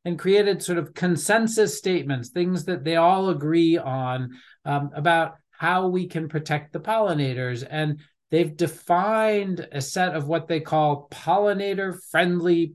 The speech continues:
practices. And those f-, pollinator-friendly practices are things like planting hedgerows around our fields, and the hedgerows will have wild plants that produce the kind of habitat and forage that our wild pollinators need,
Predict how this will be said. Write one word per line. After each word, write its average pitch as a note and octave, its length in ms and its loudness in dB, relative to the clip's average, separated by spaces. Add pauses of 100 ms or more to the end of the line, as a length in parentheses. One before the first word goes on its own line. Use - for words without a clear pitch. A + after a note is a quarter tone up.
practices. A2 920 -6
And D3+ 260 -2
those E3+ 380 0 (100)
f-, E3 160 -6
pollinator-friendly D#3+ 760 0
practices E3+ 800 -2 (420)
are D3+ 140 2
things E3+ 440 0
like D3+ 360 0 (340)
planting F3+ 560 0
hedgerows C#3+ 1080 0
around D3+ 680 0
our D3+ 200 -2
fields, D#3 580 0
and B2+ 100 -4
the C3 60 -4
hedgerows D3+ 600 -2
will D3 120 -2
have D3 200 0
wild D3 640 -2
plants D#3 520 -4
that D3+ 220 -12
produce E3 540 -4
the F3+ 100 -8
kind D#3 180 -4
of C3 60 -4
habitat C#3+ 640 -2
and C3+ 240 -6
forage D3 480 -2 (380)
that C#3+ 160 2
our C#3+ 140 2
wild C#3 340 0
pollinators C#3 760 -2
need, C3+ 540 -2